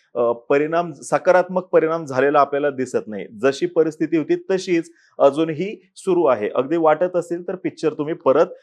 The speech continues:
बघू शकता. फॉल्टी एज्युकेशन सिस्टीममुळे देखील गडबड झालेली आहे. आपल्या इथं सगळ्यात जास्त महत्त्व हे ग्रेड्सला आणि मार्क्सला दिलं जातं आणि त्याच्यामुळं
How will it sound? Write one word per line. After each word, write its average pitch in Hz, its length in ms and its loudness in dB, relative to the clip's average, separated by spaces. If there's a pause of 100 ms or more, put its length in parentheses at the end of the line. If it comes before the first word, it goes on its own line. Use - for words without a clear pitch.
(180)
बघू 160 360 4
शकता. - 420 2 (840)
फॉल्टी 196 400 6
एज्युकेशन 214 460 -4
सिस्टीममुळे 190 600 -4
देखील 190 260 -2
गडबड 160 380 0
झालेली 110 340 -4
आहे. 92 160 -10
आपल्या 160 240 0
इथं 160 140 -6
सगळ्यात 147 400 -4
जास्त 143 320 -6
महत्त्व 139 520 -4
हे 127 120 -6
ग्रेड्सला 123 720 -2 (300)
आणि 143 160 -4
मार्क्सला 147 540 2
दिलं 139 240 0
जातं 127 400 0 (220)
आणि 123 140 -4
त्याच्यामुळं 135 800 0